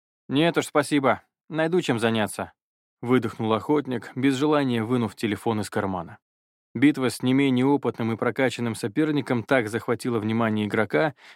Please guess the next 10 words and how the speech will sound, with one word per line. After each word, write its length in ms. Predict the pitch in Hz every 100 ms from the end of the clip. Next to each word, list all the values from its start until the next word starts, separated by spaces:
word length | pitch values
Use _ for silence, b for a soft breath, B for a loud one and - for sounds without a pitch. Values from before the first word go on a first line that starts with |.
| B
что 220 | - 196
он 80 | 180
далеко 360 | 175 156 175
не 100 | 156
сразу 380 | 117 127 139 135
заметил 440 | 113 104 104 104
остановку. 680 | 101 - 101 95 85 - - _ _ _ _ -
Выдержав 540 | 113 117 113 113 -
недолгую 460 | 123 117 113 110 117
паузу, 540 | 139 147 147 120 123